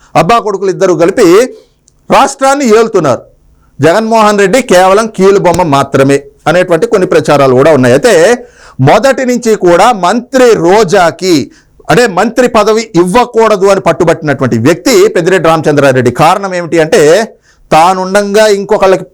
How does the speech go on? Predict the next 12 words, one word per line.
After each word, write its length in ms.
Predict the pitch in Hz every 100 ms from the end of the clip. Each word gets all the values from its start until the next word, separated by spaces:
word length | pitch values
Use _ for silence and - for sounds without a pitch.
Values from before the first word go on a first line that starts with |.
| 147
మంత్రి 260 | 151 165
ఇవ్వడం, 280 | 165 165 165 147
అందులోనూ 500 | 170 202 226 220 226
రోజా 420 | 175 208 190 208
లాంటి 600 | 202 190 208 165 185 220 - - _ _ -
జూనియర్, 440 | 170 269 262 170 - 135
వైఎస్ఆర్ 340 | 180 202 202
కాంగ్రెస్ 400 | - 190 190 185
పార్టీలో 400 | 185 180 196 240
జూనియర్ 420 | 151 175 175 170
అనో 140 | 165 170
అనుకోవాలి. 400 | 151 139 127